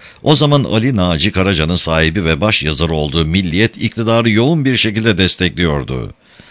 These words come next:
Ali Naci Karaca'nın o günkü Halkın Sesi, Hakkın Sesi başlıklı baş yazısında yazdıkları şöyleydi.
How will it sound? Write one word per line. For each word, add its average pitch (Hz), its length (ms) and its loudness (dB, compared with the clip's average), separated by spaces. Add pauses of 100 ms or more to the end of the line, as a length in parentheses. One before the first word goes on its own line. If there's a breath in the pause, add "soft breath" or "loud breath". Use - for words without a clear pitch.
(380 loud breath)
Ali 160 260 4
Naci 78 340 2
Karaca'nın 76 560 0
o 127 180 0
günkü 143 280 2
Halkın 120 500 2
Sesi, 101 340 2
Hakkın 107 380 0
Sesi 90 340 0
başlıklı 87 520 0
baş 123 200 2
yazısında 110 560 0
yazdıkları 98 600 0
şöyleydi. 69 760 -2